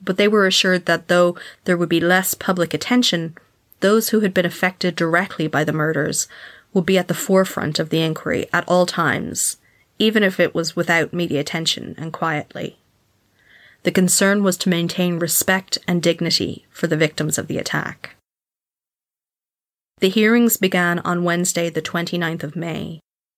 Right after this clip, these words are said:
but the families had been provided with piles of paper containing witness statements and submissions from interested parties about the events leading up to the massacre. When the inquiry opened, Lord Cullen began by reading out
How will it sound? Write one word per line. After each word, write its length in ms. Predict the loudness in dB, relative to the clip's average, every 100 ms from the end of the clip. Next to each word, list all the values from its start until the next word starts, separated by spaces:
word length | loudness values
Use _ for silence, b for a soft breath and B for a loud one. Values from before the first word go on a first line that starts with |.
| _ -6
but 140 | -2
the 80 | 0
families 520 | 2 4 4 2 0 -2
had 160 | 0
been 160 | 2 0
provided 580 | 0 0 2 2 0 -2
with 200 | -4 -2
piles 420 | 2 4 4 0
of 100 | -4
paper 380 | -2 0 0 -2
containing 500 | -4 -2 -2 0 0
witness 300 | 0 0 -2
statements 540 | -2 -2 -4 -4 -4
and 100 | -4
submissions 760 | -2 -2 0 0 0 -2 -6 -4
from 200 | -2 -2
interested 460 | -2 -4 -2 -2
parties 560 | -2 -2 -2 -4 -4 -6 B
about 280 | 0 2 2
the 140 | 0
events 420 | 0 0 -2 -2 0
leading 300 | 0 2 -2
up 120 | -2
to 80 | -6
the 80 | -2
massacre. 680 | -4 -4 -8 -8 -8 -12 _ _ _ _ _ _ _ b b
When 140 | 0 4
the 180 | 4 2
inquiry 380 | 2 2 4
opened, 420 | 4 2 0 -4 -4 B B B
Lord 300 | 2 2 0
Cullen 340 | 0 4 4
began 380 | 4 2 2 2
by 140 | 2 0
reading 380 | 2 2 2
out 220 | 0 -2